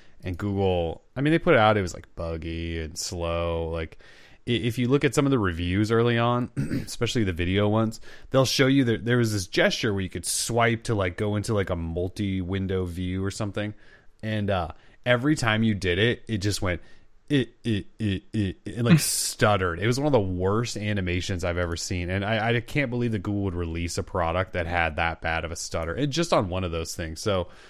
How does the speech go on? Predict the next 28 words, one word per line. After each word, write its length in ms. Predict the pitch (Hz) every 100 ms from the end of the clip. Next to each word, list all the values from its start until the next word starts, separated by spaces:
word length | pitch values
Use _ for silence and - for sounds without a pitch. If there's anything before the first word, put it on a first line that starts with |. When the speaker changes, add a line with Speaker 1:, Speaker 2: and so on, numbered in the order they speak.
| - - - - - -
Speaker 1:
yeah, 180 | 135 123
the, 180 | 110 117
the 160 | -
Pixel 260 | 127 202 208
Slate, 540 | - 120 117 117 110 -
I 140 | 104 117
wouldn't 260 | 147 127
doubt 260 | 98 90 95
it 80 | 95
if 100 | -
it's 100 | -
just 240 | 90 -
discontinued 720 | 85 - - 80 - 80 80
in, 100 | 80
like, 220 | 80 78
two 160 | - 80
months. 420 | 78 76 76 - -
I'm 100 | 110
not, 140 | 117 107
I'm 120 | 110
not 140 | 110
even 160 | 95 85
kidding. 240 | - 90
Like, 260 | 85 82 -
they, 560 | - 98 110 107 101 92 - - - -
they 100 | 113
released 520 | 110 104 104 143 151 -
it, 320 | 131 117